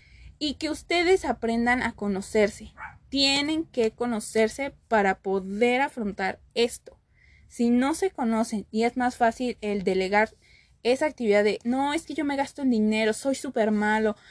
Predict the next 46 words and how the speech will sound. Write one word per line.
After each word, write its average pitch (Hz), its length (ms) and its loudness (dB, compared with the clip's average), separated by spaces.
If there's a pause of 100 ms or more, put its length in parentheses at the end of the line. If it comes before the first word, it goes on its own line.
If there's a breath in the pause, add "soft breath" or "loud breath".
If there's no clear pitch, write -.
(240 loud breath)
yo 262 160 2
creo 349 160 0
que 247 120 -2
no, 240 360 2
no, 254 340 2
es 285 200 -2
que 339 140 0
ahorrar 254 360 6
no, 254 320 0 (160)
no 247 240 2
es 269 140 -2
para 240 200 0
mí, 226 300 0
o 233 60 2
es 262 100 0
que 285 120 -10
gano 247 220 -2
muy 233 120 2
poquito". 226 520 -6 (360)
Mentira, - 520 0 (140)
sí - 200 -8
pueden 220 220 2
ahorrar, 170 320 -4
porque 190 280 -4
yo 247 360 4
ganaba 202 440 0
el 202 160 -4
mínimo 190 480 -2 (400)
aquí 202 260 -2
en, 196 180 -2
en 208 140 0
México, 196 400 -4 (520 soft breath)
y 196 100 -2
us-, 190 180 -8 (320)
y 208 120 -6
quien 220 300 2
conoce 262 400 0
cuánto 247 280 -2
es 233 100 -4
el 202 120 0
mínimo, 240 440 0 (720)
es 233 180 2
un 294 140 8
mínimo, 180 320 0
en - 80 -10
serio. - 280 -10